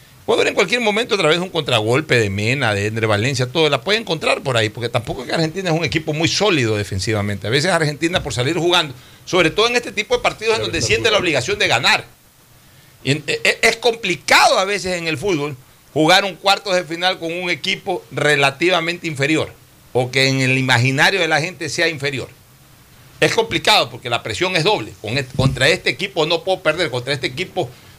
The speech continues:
Speaker 1: tampoco puedo darme el lujo de aguantar mucho, porque si le toca un cuarto de final con Brasil, juega más especulativamente.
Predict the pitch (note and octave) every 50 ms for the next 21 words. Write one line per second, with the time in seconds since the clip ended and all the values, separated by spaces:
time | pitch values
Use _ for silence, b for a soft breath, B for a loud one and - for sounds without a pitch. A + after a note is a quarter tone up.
0 | - - - C3 B2+ - - F3+ - - C#3 - - - F3+ F3+ F3 E3+ D#3+ E3+
1 | F3 F3 F3 E3+ D#3+ D3+ D#3 F3+ F#3 D#3+ E3+ F3 D#3+ D3 C3+ C3 B2 B2+ B2+ B2
2 | B2 B2+ D#3+ E3 E3 E3+ F#3+ E3+ - - - - D3 F#3 - - - F#2 - G3+
3 | G#3+ - - - - C4 C4 C4 - C4+ C4 - B3+ A#3+ F#3+ F#3+ G#3+ A3 A#3 A#3+
4 | A#3+ A#3+ A3+ G#3 F#3+ F#3 E3 - C#4+ B3+ G#3 E3 G#3 G#3+ F#3+ F#3 F#3 G3+ G3+ F#3+
5 | - - F3 C#3 F3 E3 D3+ C#3 - F#3+ F#3 F3 F3 G3+ G3 C#3+ -